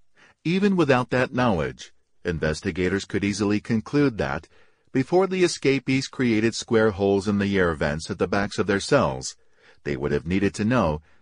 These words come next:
that an inviting and unobserved space existed on the other side, one that offered a potential route to the outside.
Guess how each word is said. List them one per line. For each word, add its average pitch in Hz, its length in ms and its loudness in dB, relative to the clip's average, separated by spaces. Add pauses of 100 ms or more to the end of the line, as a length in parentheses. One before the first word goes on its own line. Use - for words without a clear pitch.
(120)
that 117 220 0
an 120 140 -2
inviting 143 640 -2
and 123 160 -2
unobserved 127 480 0
space 117 400 -2
existed 104 480 -2
on 98 140 0
the 95 100 0
other 92 160 0
side, 90 560 -4 (560)
one 151 220 0
that 170 160 0
offered 143 340 0
a 143 60 2
potential 139 520 0
route 101 440 0 (200)
to 110 120 -2
the 98 160 2
outside. 76 680 -2